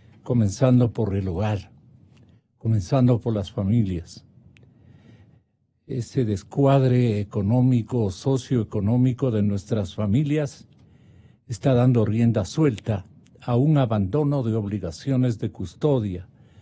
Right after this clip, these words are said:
de verdadera formación integral de nuestros hijos, de nuestra niñez, de nuestros adolescentes.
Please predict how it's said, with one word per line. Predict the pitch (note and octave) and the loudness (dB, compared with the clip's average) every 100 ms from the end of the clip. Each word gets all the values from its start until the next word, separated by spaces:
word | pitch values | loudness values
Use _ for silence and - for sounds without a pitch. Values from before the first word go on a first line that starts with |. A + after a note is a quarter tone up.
| _ - - | _ -20 -4
de | B2 | 0
verdadera | A#2+ G#2 A2+ A#2 E3+ | 2 2 0 0 -2
formación | A2+ - G#2+ G2 F2 - C3 B2+ B2+ | -4 -6 -6 -4 -6 -8 -4 0 0
integral | G#2 A2+ F#2+ A#2 A2 G2+ | -2 -4 -4 -4 -4 -4
de | G#2 | -6
nuestros | F2+ F2 G2+ F2 D#3 | -8 -10 -12 -8 -8
hijos, | B2+ - F#2 - - _ - _ _ | -10 -12 -16 -18 -20 _ -20 _ _
de | C3+ | -2
nuestra | A2+ C#3 - C#3 | 0 0 0 0
niñez, | A2+ G2 G2+ C#3 A2+ F2+ | 2 0 0 0 -2 -4
de | G2 | -6
nuestros | G2+ - A2 G#2 - - _ _ _ | -6 -6 -6 -8 -10 -20 _ _ _
adolescentes. | B2 G#2+ G#2 E2+ - B2+ F#2 F2 E2+ - | -4 -2 -2 -4 -2 0 0 -6 -14 -18